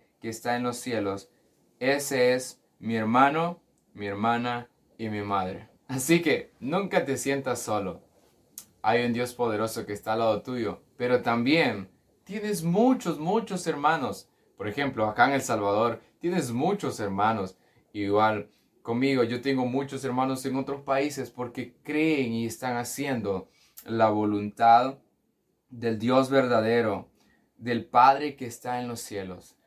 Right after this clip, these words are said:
Así que eso es maravilloso y nos enseña eso, no sentirnos solos. Somos una gran familia en toda la tierra y Cristo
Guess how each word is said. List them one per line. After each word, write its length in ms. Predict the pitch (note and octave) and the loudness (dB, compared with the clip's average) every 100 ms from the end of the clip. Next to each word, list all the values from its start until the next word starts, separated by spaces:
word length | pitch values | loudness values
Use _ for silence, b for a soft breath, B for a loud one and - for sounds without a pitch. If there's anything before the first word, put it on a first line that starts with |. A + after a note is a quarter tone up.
| _ - | _ -14
Así 240 | G#2 C3+ | -10 -6
que 400 | C#3 A#2+ F#2+ - _ _ _ | 0 0 0 -8 _ _ _
eso 320 | C3 D3+ D#3+ | -8 -4 0
es 80 | D#3+ | 2
maravilloso 800 | E3+ E3 D3 B2+ D3+ F3 D#3 - _ | 2 0 0 0 -2 -2 -4 -6 _
y 80 | A2 | -8
nos 220 | A#2 A2 | -6 -4
enseña 480 | A2 A#2+ C3 C3+ A#2+ | -6 -4 -4 -2 -2
eso, 360 | B2+ B2+ A#2 _ - | -2 -6 -6 _ -12
no 280 | A2+ B2+ C3+ | -4 0 0
sentirnos 500 | C#3+ C3 C#3+ D3 C3+ | -2 -4 -4 -6 -6
solos. 380 | C#3+ D3+ B2 - _ | -4 -2 -4 -6 _
Somos 340 | - D3+ E3 | -4 -2 0
una 180 | E3+ E3 | 0 0
gran 240 | C#3+ D3+ D#3 | 2 2 2
familia 340 | D3 C#3+ C#3+ | -2 -2 -6
en 100 | C#3 | -6
toda 180 | D3 C#3+ | -4 -2
la 120 | C3 | -4
tierra 420 | C#3+ C#3+ A#2+ F#2+ b b b - | -4 -4 -4 -6 b b b -8
y 240 | B2 A2+ | -6 -6
Cristo 640 | - G#3+ G#3+ - A#2+ - | -2 0 -2 -2 -6 -6